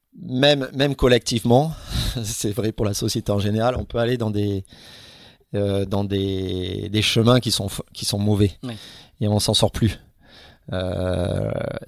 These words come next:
Speaker 1: et, euh, à for-, à f-, peut-être que c'est la difficulté. À, à force d'explorer des chemins, euh, on peut prendre de mauvais chemins.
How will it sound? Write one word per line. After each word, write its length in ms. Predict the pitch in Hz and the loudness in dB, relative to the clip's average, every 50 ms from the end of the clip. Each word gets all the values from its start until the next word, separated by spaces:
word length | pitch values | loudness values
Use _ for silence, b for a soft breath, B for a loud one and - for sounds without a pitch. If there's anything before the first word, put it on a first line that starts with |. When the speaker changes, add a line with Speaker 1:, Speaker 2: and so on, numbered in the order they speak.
| - _ _ - | -18 _ _ 0
Speaker 1:
et, 220 | 104 110 107 104 | 2 2 4 4
euh, 480 | 98 95 95 92 92 90 92 92 92 92 101 95 98 95 95 95 98 - | 2 2 2 2 2 2 0 0 0 -2 -4 -6 -8 -10 -10 -12 -12 -10
à 120 | - 101 104 | -8 -8 -4
for-, 260 | - - 127 123 131 | 2 4 6 6 6
à 80 | 123 117 | 4 2
f-, 100 | - - - _ - | 0 -2 -8 _ -2
peut-être 380 | - 135 - 160 165 160 - | 0 2 6 6 4 4 4
que 300 | - - 127 117 113 110 | 0 0 0 2 2 0
c'est 120 | 104 - 123 | 0 0 0
la 100 | 110 110 | 0 0
difficulté. 520 | 110 104 - 117 104 120 113 - 156 143 110 | 0 0 -2 -2 -4 -4 -2 0 2 2 2
À, 260 | 101 101 101 98 101 | 2 0 0 -2 -2
à 40 | 98 | -2
force 220 | - - 123 113 | 0 0 0 0
d'explorer 400 | 117 107 - - - 107 107 110 | 0 -2 -4 -4 -2 0 2 2
des 100 | 107 104 | 4 2
chemins, 420 | - - 120 131 147 143 135 117 | 2 2 2 2 4 4 2 2
euh, 100 | 104 98 95 B B B B B B B B | 0 -2 -4 B B B B B B B B
on 100 | - - | -10 -4
peut 140 | - - 117 | -2 0 0
prendre 240 | - - 120 117 113 | 2 2 2 2 2
de 60 | 107 | 2
mauvais 240 | 104 107 104 110 107 | 0 2 2 2 2
chemins. 340 | - - 110 107 104 - | 2 0 0 0 -2 -2